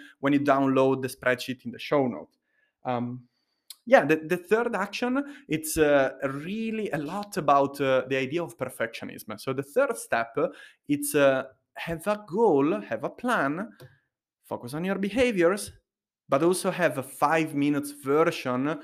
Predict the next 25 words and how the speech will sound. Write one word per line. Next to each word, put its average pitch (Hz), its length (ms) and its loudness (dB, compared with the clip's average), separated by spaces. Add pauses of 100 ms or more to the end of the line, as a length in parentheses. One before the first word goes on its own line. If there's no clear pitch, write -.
(140)
of 123 140 -6
those 123 200 0
behaviors. 120 840 -4 (760)
Hey, 160 280 4 (160)
it 156 180 -8
happened 175 360 2
to 180 100 -12
you. 139 340 -4 (100)
Maybe 135 360 0
it 175 100 -8
happened 180 280 0
to 185 80 0
you, 156 480 4
um, 123 440 0
to 127 100 -10
say 170 520 2
or 127 100 6
to - 160 -12
think, 208 420 2
uh, 113 120 -2
that 123 200 -4
you're 127 120 0
a - 20 -2
perfectionist, 139 760 -4
uh, 113 100 -8